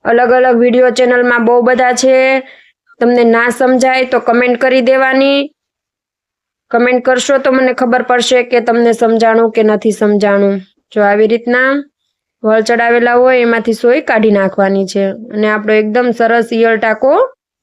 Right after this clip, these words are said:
તૈયાર થઈ જશે. પહેલી વાર કરશો તો અઘરું લાગશે, પણ ટ્રાય જરૂરથી કરજો બધા. આવા ફૂલ બહુ મસ્ત લાગે ટી-શર્ટમાં, તમારા રૂમાલમાં, કોઈ પણ, અ, જીન્સની પોકેટમાં, એવા નાની નાની ડિઝાઇનો એકદમ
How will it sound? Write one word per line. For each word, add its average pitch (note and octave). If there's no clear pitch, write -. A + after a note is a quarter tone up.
તૈયાર A3+
થઈ G3
જશે. G3
પહેલી B3+
વાર B3+
કરશો C4
તો C4
અઘરું B3+
લાગશે, B3+
પણ B3+
ટ્રાય A#3+
જરૂરથી A#3+
કરજો F#3+
બધા. F#3+
આવા A#3+
ફૂલ C4
બહુ B3+
મસ્ત B3
લાગે G#3
ટી-શર્ટમાં, A3
તમારા G#3+
રૂમાલમાં, A3
કોઈ A3
પણ, A3
અ, G#3+
જીન્સની A3
પોકેટમાં, A3
એવા A3
નાની A3+
નાની A3+
ડિઝાઇનો A#3
એકદમ A#3